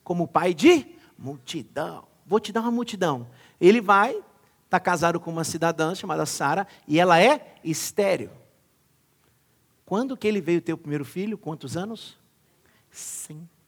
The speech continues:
Cem anos. Quanto durou esse tempo? Mais de quarenta. Mais um. Um, um cidadão chamado Jesus, negócio de mão furada, sabe quem é?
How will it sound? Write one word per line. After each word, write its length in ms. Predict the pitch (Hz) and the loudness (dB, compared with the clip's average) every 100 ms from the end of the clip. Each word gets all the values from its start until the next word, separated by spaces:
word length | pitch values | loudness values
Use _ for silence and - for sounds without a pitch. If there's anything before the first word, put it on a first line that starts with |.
| _ _ _ _ _ _ _ _ _ _ _ _ | _ _ _ _ _ _ _ _ _ _ _ _
Cem 500 | - - 311 285 202 - _ _ | -10 -2 0 0 -6 -12 _ _
anos. 500 | 156 135 127 - _ _ _ _ _ _ _ _ - | -10 -10 -14 -20 _ _ _ _ _ _ _ _ -10
Quanto 240 | 370 359 | -8 -6
durou 640 | 208 190 180 254 - _ _ _ _ | -2 0 0 -2 -10 _ _ _ _
esse 220 | 165 147 147 | -8 -8 -6
tempo? 320 | 180 202 _ _ _ _ _ _ _ _ _ _ _ _ _ | -8 -8 _ _ _ _ _ _ _ _ _ _ _ _ _
Mais 560 | 165 170 190 208 165 - _ _ | -8 -6 -6 -10 -14 -20 _ _
de 100 | 165 | -20
quarenta. 560 | - - - 240 _ _ _ _ _ _ _ _ _ _ _ _ _ _ - | -20 -20 -20 -20 _ _ _ _ _ _ _ _ _ _ _ _ _ _ -2
Mais 240 | 339 277 | -2 0
um. 160 | 302 131 - _ _ _ _ | -4 -6 -12 _ _ _ _
Um, 260 | 330 285 262 | -10 -4 -4
um 60 | |
cidadão 400 | - 254 233 220 | -4 -2 -2 -2
chamado 320 | 208 202 196 | -4 -4 -6
Jesus, 320 | 147 170 170 165 | -4 -6 -4 -4
negócio 220 | 170 165 | -4 -4
de 80 | 151 | -4
mão 140 | 160 | -6
furada, 360 | - 151 156 147 | -4 -4 -4 -4
sabe 220 | 175 175 | -6 -6
quem 120 | |
é? 100 | 185 | -8